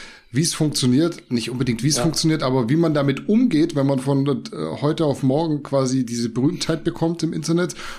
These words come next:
Speaker 1: und dann, äh, liefern muss. Hast du auch Leute,
Speaker 2: Ja.
Speaker 1: die dich um Rat bitten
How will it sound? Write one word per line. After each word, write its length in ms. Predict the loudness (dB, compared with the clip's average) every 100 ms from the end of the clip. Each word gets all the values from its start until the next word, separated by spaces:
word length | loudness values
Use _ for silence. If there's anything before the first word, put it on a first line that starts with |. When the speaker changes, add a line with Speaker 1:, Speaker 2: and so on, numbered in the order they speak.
| -10
Speaker 1:
und 340 | 0 0 0 0
dann, 220 | 4 4
äh, 80 | 2 -6 -14 -10
liefern 400 | -2 0 2 2
muss. 300 | 2 0 -4 -8 -12 -2
Hast 200 | 0 0
du 60 |
auch 160 | 0 2
Leute, 220 | 2 2
Speaker 2:
Ja. 60 | -2
Speaker 1:
die 260 | -2 -2
dich 160 | 0 2
um 100 | 2
Rat 400 | 0 -2 -4 -4
bitten 380 | -4 -2 -4